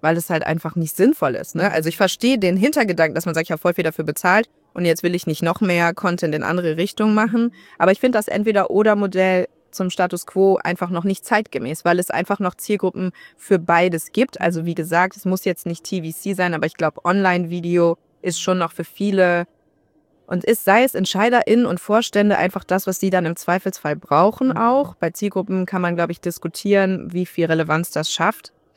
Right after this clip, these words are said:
Speaker 1: Aber Digital ist einfach super relevant.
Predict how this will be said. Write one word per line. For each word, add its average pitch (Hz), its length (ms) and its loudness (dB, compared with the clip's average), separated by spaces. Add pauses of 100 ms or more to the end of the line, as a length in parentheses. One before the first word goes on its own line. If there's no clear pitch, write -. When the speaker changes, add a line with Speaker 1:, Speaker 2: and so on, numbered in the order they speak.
(320)
Speaker 1:
Aber 170 460 4 (180)
Digital 180 420 0
ist 165 180 -2
einfach 165 560 -4 (720)
super 180 520 0
relevant. 202 680 2